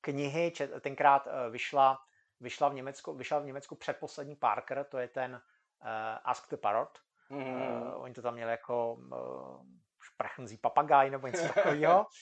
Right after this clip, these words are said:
Speaker 1: A četli, eh, předčítal to, právě tam mluvil o tom rozdílu mezi anglickou a americkou literaturou a pak to, pak byla podpisovka. Eh, já jsem mu tam dal české vydání Jak neulupit smaragd, na, na což získ-, zíral docela zmateně.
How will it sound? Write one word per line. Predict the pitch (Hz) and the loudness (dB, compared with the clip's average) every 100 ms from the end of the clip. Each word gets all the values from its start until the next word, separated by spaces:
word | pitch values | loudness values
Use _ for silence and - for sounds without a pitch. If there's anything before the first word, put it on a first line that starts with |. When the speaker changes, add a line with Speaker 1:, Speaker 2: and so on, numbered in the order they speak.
| - - _ - | -20 -20 _ 0
Speaker 1:
A | 127 127 127 127 127 123 117 | 4 6 6 6 6 4 0
četli, | 151 143 160 185 - 131 - | -4 -6 -4 -6 -8 -12 -10
eh, | 135 131 135 - | -6 -6 -8 -10
předčítal | - 120 - 185 190 190 | -10 -8 -8 4 6 6
to, | 202 202 202 - _ _ | 6 8 6 0 _ _
právě | 135 147 170 | 4 4 6
tam | 156 | 2
mluvil | 147 147 151 | 2 4 4
o | - 131 | 6 4
tom | 127 135 | 2 -4
rozdílu | 131 131 143 | -10 -8 -8
mezi | 131 147 | -8 -8
anglickou | 123 135 135 - 135 | -8 -10 -10 -8 -6
a | |
americkou | 127 127 131 - | -6 -8 -12 -8
literaturou | 107 135 139 160 | -4 -4 -2 -4
a | - | -2
pak | - 139 | 0 0
to, | - 135 127 | 0 -4 0
pak | 170 170 | 0 0
byla | 127 135 120 98 - | -2 2 2 2 -6
podpisovka. | 123 - - - - 196 226 _ _ _ _ _ _ | -10 -8 -8 0 4 4 2 _ _ _ _ _ _
Eh, | 120 120 | 0 2
já | 123 127 | 4 4
jsem | - 170 | 2 -6
mu | 175 | 2
tam | 180 165 | 2 4
dal | 160 156 139 117 117 | 8 10 10 8 2
české | - 147 - 151 | -6 -6 0 0
vydání | 139 139 147 | 4 4 4
Jak | 151 147 | -2 -4
neulupit | 131 151 165 | -6 -6 -8
smaragd, | - 131 127 - | -2 2 2 2
na, | 127 123 | -12 -16
na | |
což | 123 151 | -14 -14
získ-, | 113 123 117 - - | -12 -16 -18 -20 -20
zíral | 147 117 123 143 | -20 -12 -2 -2
docela | 131 - 156 | -2 -4 -4
zmateně. | 131 113 123 110 101 | -4 -6 -6 -10 -14